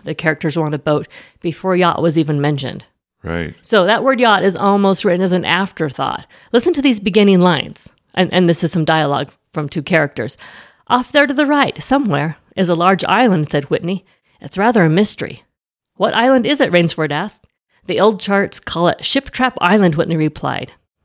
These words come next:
Speaker 1: "A suggestive name, isn't it? Sailors have a curious dread of the place. I don't know why, some superstition."
Speaker 2: Wow, yeah.
Speaker 1: Yeah, you already know where the characters
Speaker 2: Yeah.
Speaker 1: are, right?
Speaker 2: Exactly. You, you can't be looking at an island if you're on land. <laughs>
Speaker 1: And yacht comes the next line.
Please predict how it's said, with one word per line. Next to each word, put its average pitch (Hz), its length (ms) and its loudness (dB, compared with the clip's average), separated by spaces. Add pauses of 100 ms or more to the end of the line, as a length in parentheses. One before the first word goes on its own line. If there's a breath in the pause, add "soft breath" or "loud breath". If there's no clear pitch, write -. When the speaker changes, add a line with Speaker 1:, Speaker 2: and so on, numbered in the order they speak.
Speaker 1:
"A - 80 -8
suggestive 220 540 2
name, 247 200 4
isn't 226 220 2
it? - 220 -4
Sailors 214 340 2
have 185 160 0
a 151 80 0
curious 202 420 2
dread 175 240 0
of 156 60 0
the 156 80 0
place. - 340 -6
I 208 100 -6
don't 285 180 -4
know 285 120 0
why, 220 300 4
some 226 220 0
superstition." 202 720 -2 (720 soft breath)
Speaker 2:
Wow, 82 800 0
yeah. 87 280 2
Speaker 1:
Yeah, - 100 4
you 233 240 2
already 254 220 2
know 196 440 2 (100)
where 190 140 2
the 185 100 2
characters 196 320 4
Speaker 2:
Yeah. 196 80 4
Speaker 1:
are, 165 80 2
right? 208 220 0 (240)
Speaker 2:
Exactly. 92 640 0
You, 82 160 2
you - 200 -2
can't 101 300 -2
be 98 80 4
looking 107 260 2
at 87 60 4
an 85 80 4
island 90 320 4
if 87 160 2
you're 87 260 2
on 92 160 2
land. 104 420 -2
<laughs> - 360 -6
Speaker 1:
And 220 260 2
yacht 233 300 4
comes 262 180 2
the 254 80 2
next 240 340 0
line. 233 460 2